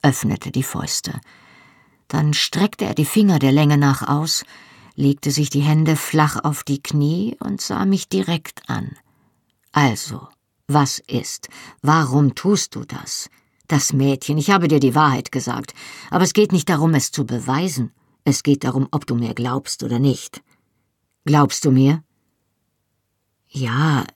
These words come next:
ich glaube dir“, räumte ich widerstrebend ein. „Aber das ist es nicht.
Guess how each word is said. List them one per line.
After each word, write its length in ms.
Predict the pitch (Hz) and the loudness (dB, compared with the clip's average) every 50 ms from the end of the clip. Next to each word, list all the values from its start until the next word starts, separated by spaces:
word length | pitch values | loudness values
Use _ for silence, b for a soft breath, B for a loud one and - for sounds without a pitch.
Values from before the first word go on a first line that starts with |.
| _ _ _ _ | _ _ _ _
ich 220 | - - 165 135 - | -2 -2 -2 0 0
glaube 360 | - 127 127 143 143 151 139 | 0 2 4 4 4 2 0
dir“, 400 | - - 110 98 - - - - b b b b b b b b b b b b - - | -2 -4 -4 -4 -4 -6 -8 -12 b b b b b b b b b b b b -6 -2
räumte 340 | 135 135 127 123 123 - | 0 2 2 2 0 -2
ich 180 | - - - - | -4 -6 -2 0
widerstrebend 720 | 135 127 - 113 - - - 104 104 110 113 113 - - | 0 0 0 0 -2 -2 -4 -4 -4 -2 -2 -4 -4 -2
ein. 320 | - 117 107 87 - - - B B B B B B B B B B B B B B B | -2 -2 0 -2 -4 -6 -10 B B B B B B B B B B B B B B B
„Aber 540 | - 131 131 127 127 135 131 123 123 127 127 - | 0 2 2 4 4 4 4 4 4 2 0 0
das 200 | 139 131 - - | 0 -2 0 0
ist 240 | - 147 - - | 0 0 0 -2
es 160 | 156 143 - 147 | -4 -4 -2 -2
nicht. 420 | - 131 120 - - - - | -4 -4 -6 -10 -14 -20 -20